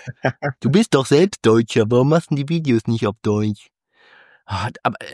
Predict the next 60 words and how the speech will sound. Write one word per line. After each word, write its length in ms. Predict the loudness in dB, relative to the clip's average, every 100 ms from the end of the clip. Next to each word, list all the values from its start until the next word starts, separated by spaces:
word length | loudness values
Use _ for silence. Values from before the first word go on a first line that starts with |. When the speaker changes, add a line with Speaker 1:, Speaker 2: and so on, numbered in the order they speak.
| -16 -6
Speaker 2:
aber 100 | -4
das 120 | -2
ist 40 | -2
das 100 | -2
höchste 220 | -2 -2
der 100 | -10
Gefühle. 460 | -8 -6 -6 -6 -12 _ -2
Speaker 1:
Aber 160 | 2
das 160 | 2 2
ist 60 | 0
Speaker 2:
Weißt 60 |
Speaker 1:
auch, 180 | 0 -2 -4
äh, 140 | -4
ein 140 | -4 -6
interessantes 480 | -8 -6 -4 -4 -2
Thema. 280 | 0 2 2
Lass 120 | 0
uns 100 | 0
mal 120 | -2
kurz 180 | 0 -2
noch 60 | 0
den 120 | -2
Sprung 240 | -4 -2
machen. 260 | 0 0 0
Und 120 | -2
zwar, 260 | 2 2 0 -4 -20 -20 _
ähm, 340 | 0 0 0
das 120 | -4 -4
finde 160 | -4
ich 100 | -4
auch 120 | -6 -2
immer 200 | -2 -2
super 220 | -2 -6
spannend. 380 | -4 -4 -4 -8 _ _ _
Als 140 | -6 -4
ich 200 | -4 2
angefangen 320 | 2 2 0
hab 100 | -2
mit 80 | -2
Instagram, 480 | -4 -2 -2 -4 -6
ich 120 | -6
hab 120 | -6
die 120 | -6 -6
Texte, 400 | -4 -4 -2 -2
und 80 |
das 100 | -2
hab 100 | -2
ich 80 | -2
so 60 | -2
ein 40 |
bisschen 220 | -4 -2
bei 100 | 0
anderen 300 | 0 2 2
gesehen, 280 | 2 0 -2
ich 60 | -4
hab 80 | -8
die 80 | -6
Texte 400 | -6 -4 -4 -2
halb 220 | -2 -2
Englisch, 420 | -2 0 -2 -4